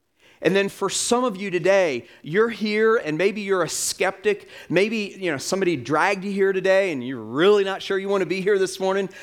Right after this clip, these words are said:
um, and you have a lot of questions. My encouragement for you and my challenge for you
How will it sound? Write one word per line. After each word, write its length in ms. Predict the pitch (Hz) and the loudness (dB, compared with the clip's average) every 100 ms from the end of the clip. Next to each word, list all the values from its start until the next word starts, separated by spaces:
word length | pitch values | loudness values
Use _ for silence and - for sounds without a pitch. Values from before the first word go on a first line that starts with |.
| - | -4
um, 180 | - 147 | 0 0
and 100 | 156 | 0
you 120 | 190 | 2
have 100 | 180 | 2
a 60 | 151 | 0
lot 280 | 151 156 | -2 -2
of 80 | 165 | -4
questions. 880 | - 175 160 - 127 110 98 - - _ _ - | -6 -2 -2 -4 -10 -10 -8 -10 -10 _ _ -6
My 160 | 151 160 | -2 -2
encouragement 680 | 156 - - 202 202 190 - | -2 -8 -4 0 0 -4 -8
for 120 | 180 | -6
you 180 | 165 135 | -2 -2
and 80 | 123 | -2
my 120 | 120 | -6
challenge 640 | 120 - 135 156 160 156 | -8 -6 -4 -4 -6 -8
for 120 | - | -8
you 300 | 147 117 104 | -6 -6 -8